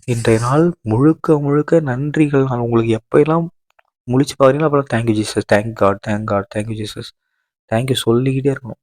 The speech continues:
ஓகேங்களா? அவ்வளவுதான். So, "நன்றி இறைவா, நன்றி இறைவா, நன்றி இறைவா, நன்றி இறைவா, நன்றி இறைவான்னு" சொல்லிட்டே இருக்கணும்.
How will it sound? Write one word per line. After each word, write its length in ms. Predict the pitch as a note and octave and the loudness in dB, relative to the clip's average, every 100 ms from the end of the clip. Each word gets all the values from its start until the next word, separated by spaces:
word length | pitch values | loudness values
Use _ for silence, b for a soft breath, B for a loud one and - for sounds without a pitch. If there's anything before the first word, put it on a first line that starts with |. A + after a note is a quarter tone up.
| - | -6
ஓகேங்களா? 720 | A2+ A2 G#2 G#2 C#3 D3 A2+ - _ _ _ _ _ _ _ _ _ | -4 -2 -4 -2 -2 -2 -4 -10 _ _ _ _ _ _ _ _ _
அவ்வளவுதான். 460 | A#2 G#2 G#2 G#2 - _ _ _ _ _ _ _ | -4 -2 -4 -6 -14 _ _ _ _ _ _ _
So, 340 | _ C#3+ D#3+ E3+ - | _ -2 0 -4 -4
"நன்றி 440 | G2+ G#2+ G#2+ A#2 | -4 -2 -4 -2
இறைவா, 280 | G#2+ G#2+ B2 | -2 -4 -6
நன்றி 360 | A2+ G2+ G#2 | -6 -6 -4
இறைவா, 300 | G#2+ G#2 G#2+ | -2 -2 -4
நன்றி 340 | A#2 G2+ G2+ G#2 | -6 -8 -4 -4
இறைவா, 260 | G#2 G2+ | -2 -4
நன்றி 340 | A2+ G#2 G2+ G#2+ | -6 -8 -6 -6
இறைவா, 220 | G#2 A2 | -4 -6
நன்றி 300 | G#2+ G2+ G#2+ | -8 -8 -8
இறைவான்னு" 260 | G#2+ A#2 - | -6 -8 -6
சொல்லிட்டே 180 | G#2 G2+ | -6 -4
இருக்கணும். 300 | G#2 G2 _ | -6 -8 _